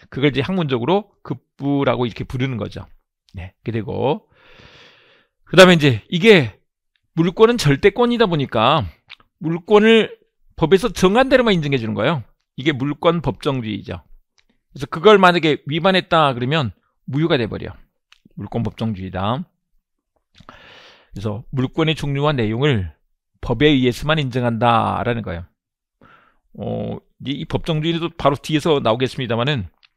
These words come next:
물권은 법률 또는 관습법에 의하는 외에는 임의로 창설하지 못한다, 이렇게 놨죠.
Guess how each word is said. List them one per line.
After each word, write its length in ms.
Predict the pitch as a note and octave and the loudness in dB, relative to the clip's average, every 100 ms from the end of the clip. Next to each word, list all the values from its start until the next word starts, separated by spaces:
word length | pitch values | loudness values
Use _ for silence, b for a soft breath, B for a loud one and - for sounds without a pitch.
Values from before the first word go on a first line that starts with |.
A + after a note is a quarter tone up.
| _ _ _ | _ _ _
물권은 440 | - B2+ - D3+ E3 | -10 -8 -2 -2 0
법률 300 | C3 C#3 C#3+ | -4 -4 -4
또는 200 | D#3 D#3 | -6 -6
관습법에 500 | C3 B2 - C#3+ C#3+ | -6 -6 -6 -4 -2
의하는 380 | B2+ B2 A#2+ A2+ | -2 -2 -2 -4
외에는 400 | A2 B2+ G3 G#3+ _ | -2 0 -2 -4 _
임의로 260 | A#2 A#2 D3+ | -10 -8 -8
창설하지 520 | - D3 - C#3+ C#3 | -8 -8 -4 -4 -4
못한다, 680 | B2 - A#2+ A2 A#2+ A2+ G2 | -8 -6 -4 -2 0 0 -2
이렇게 200 | G#2 - | -4 -6
놨죠. 440 | C#3+ G#2 - D2+ | -4 -6 -8 -12